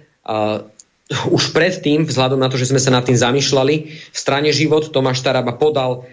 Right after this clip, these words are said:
túto novelizáciu, kde sa trestné sadzby majú odzrkadliť tak, pokiaľ tento zákon bude schválený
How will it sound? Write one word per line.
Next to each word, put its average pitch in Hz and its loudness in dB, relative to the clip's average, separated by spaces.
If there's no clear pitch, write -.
túto 151 0
novelizáciu, 139 2
kde 127 0
sa 123 -2
trestné 135 0
sadzby 123 0
majú 123 4
odzrkadliť 139 0
tak, 135 0
pokiaľ 120 -2
tento 123 2
zákon 113 0
bude 107 0
schválený 131 0